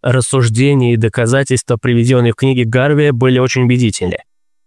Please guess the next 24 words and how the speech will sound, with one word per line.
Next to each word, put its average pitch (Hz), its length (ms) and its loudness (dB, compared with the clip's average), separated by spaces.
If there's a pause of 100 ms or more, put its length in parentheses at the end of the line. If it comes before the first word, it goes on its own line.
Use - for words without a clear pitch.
(160)
И 131 120 0
всё 175 180 0
же, 160 100 0
как 156 180 -2
только 151 260 0
книга 139 260 2
появилась, 139 480 0
на 180 120 0
Гарви 123 360 0
посыпались 127 480 -4
нападки 123 440 -2
со 117 140 -4
всех - 240 -6
сторон. 104 400 -4 (720)
Авторитет 143 480 -2
Галена 151 400 0
и 147 60 2
других 139 340 2
древних 139 380 -2
мудрецов 131 400 0
был 131 140 2
ещё 127 180 0
слишком 120 400 -2
велик. 104 380 -2